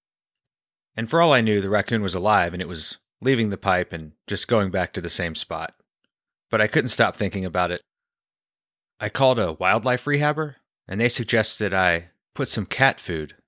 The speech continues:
at the opening of the pipe. So that's what I did. I put the cat food out at night, and then checked the plate the next morning.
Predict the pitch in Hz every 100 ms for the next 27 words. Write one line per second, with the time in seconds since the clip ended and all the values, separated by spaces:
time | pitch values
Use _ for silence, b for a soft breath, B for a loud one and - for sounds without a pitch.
0 | _ 104 - 90 113 110 104 92 - -
1 | 98 82 - - _ _ _ _ _ _
2 | - 95 98 - 101 120 95 - _ _
3 | _ _ _ _ _ 98 - 123 110 113
4 | 107 - 107 95 92 - _ _ - 85
5 | 107 135 - _ _ _ _ _ _ _
6 | _ 92 98 92 82 - 131 - 107 117
7 | 104 104 98 - 95 80 71